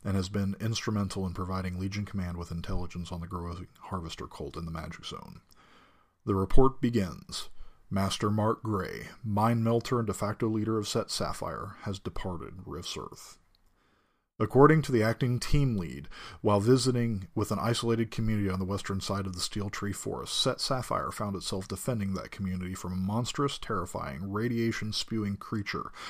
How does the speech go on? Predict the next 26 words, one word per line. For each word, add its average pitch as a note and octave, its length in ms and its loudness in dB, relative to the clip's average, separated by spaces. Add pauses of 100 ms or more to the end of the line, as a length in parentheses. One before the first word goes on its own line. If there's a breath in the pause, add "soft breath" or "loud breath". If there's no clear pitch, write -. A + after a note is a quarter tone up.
(160 loud breath)
that G#2 100 0
has G2 140 2
emerged G#2 380 4
from F#2+ 180 0
one G2 120 0
of F#2+ 60 0
the F#2+ 60 0
many F#2+ 220 2
rifts G#2 340 -2
and F#2+ 100 0
anomalies F#2 600 -2
in E2+ 80 -4
the F#2 120 -4
infamous F#2+ 420 -4
D-shifting F#2+ 640 -2
region F#2 400 -4
that F#2 100 -8
separates C#3 560 -2
the G2 140 -4
Dinosaur F#2+ 440 -2
Swamp - 480 -6
from A2 300 4
the F2 80 0
Federation E2+ 540 -4
of E2+ 120 0
Magic. - 440 -4